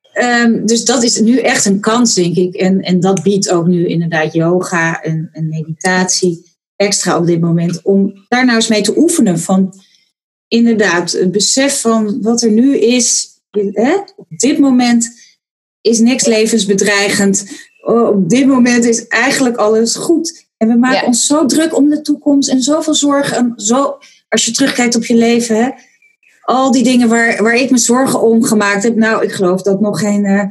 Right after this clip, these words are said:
Speaker 2: <laughs>
Speaker 1: vijf procent daarvan uit
Speaker 2: Ja.
Speaker 1: is gekomen. En
Speaker 2: Ja.
Speaker 1: er kwamen ook hele dingen zoals corona die ik nooit had kunnen bedenken.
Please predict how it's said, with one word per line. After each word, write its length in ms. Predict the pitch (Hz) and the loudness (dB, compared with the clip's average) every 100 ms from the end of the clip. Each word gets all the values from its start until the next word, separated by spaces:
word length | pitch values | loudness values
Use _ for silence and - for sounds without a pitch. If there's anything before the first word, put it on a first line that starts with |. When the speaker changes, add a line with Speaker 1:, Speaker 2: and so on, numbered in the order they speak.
| - | -8
Speaker 2:
<laughs> 800 | - - 587 554 480 - - 262 | -8 -6 -4 -6 -8 -14 -6 -2
Speaker 1:
vijf 180 | 277 330 | 0 0
procent 420 | 311 302 285 262 | 0 0 2 2
daarvan 540 | 247 233 247 240 233 226 | 2 0 0 2 2 2
uit 240 | 226 208 | 0 0
Speaker 2:
Ja. 60 | 220 | -2
Speaker 1:
is 100 | - | -2
gekomen. 760 | - 208 208 208 214 220 - _ | -2 0 0 0 0 0 -4 _
En 240 | 233 233 | -2 2
Speaker 2:
Ja. 60 | 214 | 2
Speaker 1:
er 100 | - | 0
kwamen 320 | 247 240 240 | 0 2 2
ook 140 | 254 285 | 2 2
hele 220 | 277 277 | 2 2
dingen 240 | 277 285 | 2 2
zoals 220 | 285 294 | 2 0
corona 520 | - 285 277 294 285 285 | 0 0 2 2 2 2
die 180 | 294 277 | 0 -2
ik 140 | - | -6
nooit 400 | - 262 302 381 | 0 2 2 2
had 160 | 381 311 | 0 0
kunnen 220 | - 269 233 | 2 2 4
bedenken. 440 | 269 247 247 233 | 2 2 2 0